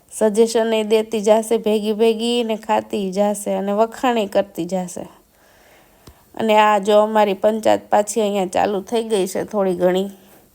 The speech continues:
અને જો સામે ચેસા રમાડે છે ઓલા વાવાઝોડુંને.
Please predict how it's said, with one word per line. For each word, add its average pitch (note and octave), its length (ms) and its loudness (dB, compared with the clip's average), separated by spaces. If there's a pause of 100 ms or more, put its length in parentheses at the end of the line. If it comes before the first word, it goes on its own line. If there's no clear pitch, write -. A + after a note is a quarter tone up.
(420)
અને G3 260 -2
જો G#3+ 240 0
સામે G#3 340 0
ચેસા G#3 400 0
રમાડે G#3 480 0
છે G3+ 140 -4
ઓલા G3+ 280 0
વાવાઝોડુંને. G3+ 920 0